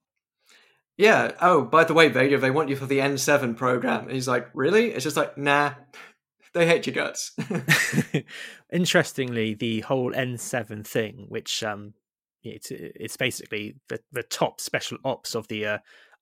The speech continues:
Speaker 2: the Alliance Navy. Um, in Mass Effect three, he is given the notification that he wants to, that, to be part of the program. So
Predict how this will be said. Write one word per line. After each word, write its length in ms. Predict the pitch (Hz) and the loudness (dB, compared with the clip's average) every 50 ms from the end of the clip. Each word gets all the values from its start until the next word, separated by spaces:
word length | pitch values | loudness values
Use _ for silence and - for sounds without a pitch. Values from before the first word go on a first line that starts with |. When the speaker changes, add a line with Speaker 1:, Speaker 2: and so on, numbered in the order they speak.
| _ - | _ -6
Speaker 2:
the 100 | - 113 | -4 -2
Alliance 840 | 107 107 110 117 123 120 117 107 104 - - - - - - - _ - | -2 -2 -2 0 2 2 2 0 -2 -6 -8 -8 -8 -10 -12 -14 _ -12
Navy. 580 | 117 120 117 110 107 104 - - - 101 107 - - - - - _ - | -8 -6 -4 -4 -4 -6 -10 -12 -14 -14 -16 -16 -20 -20 -20 -20 _ -8
Um, 380 | 127 127 123 123 120 120 120 113 _ _ _ _ _ _ _ _ _ _ _ _ _ _ - | -4 -2 -2 -2 -4 -6 -8 -12 _ _ _ _ _ _ _ _ _ _ _ _ _ _ -6
in 160 | 160 151 147 | -4 -4 0
Mass 220 | 156 190 196 - - | 2 0 0 0 0
Effect 260 | 202 - 185 151 127 | 0 0 0 0 0
three, 720 | - - - 165 175 175 175 165 147 123 117 110 107 - _ _ _ _ | -4 -8 -4 0 2 2 4 2 2 0 -2 -6 -8 -12 _ _ _ _
he 400 | _ - 139 131 127 120 117 117 | _ -6 -4 -2 -2 -2 -4 -4
is 400 | 117 - 113 120 113 113 110 - | -6 -6 -6 -6 -6 -6 -8 -8
given 500 | - - 127 113 117 113 110 110 110 110 - | -4 -4 -4 -2 -2 -4 -6 -6 -10 -12 -12
the 80 | - 120 | -10 -8
notification 840 | 117 113 107 - 120 - 123 117 - 117 117 113 - - 113 107 | -6 -6 -6 -6 -8 -8 -8 -6 -4 -2 -2 -2 -4 -6 -10 -8
that 160 | - 110 107 | -6 -6 -6
he 140 | 92 110 110 | -4 -6 -6
wants 220 | 110 117 - - - | -6 -8 -10 -12 -16
to, 120 | - - _ _ - | -20 -20 _ _ -12
that, 180 | 117 - _ - | -12 -12 _ -12
to 80 | - | -8
be 100 | 117 127 | -6 -6
part 240 | 113 - 127 117 - | -4 -2 -2 -2 -2
of 100 | 98 - | -4 -8
the 80 | - 107 | -12 -12
program. 720 | - - 120 107 104 98 - - 101 95 95 95 98 - _ _ _ _ _ _ _ _ _ | -8 -6 -6 -6 -6 -8 -6 -6 -6 -6 -6 -8 -12 -16 _ _ _ _ _ _ _ _ _
So 400 | - - - 143 131 131 131 123 | -10 -2 2 2 4 4 2 0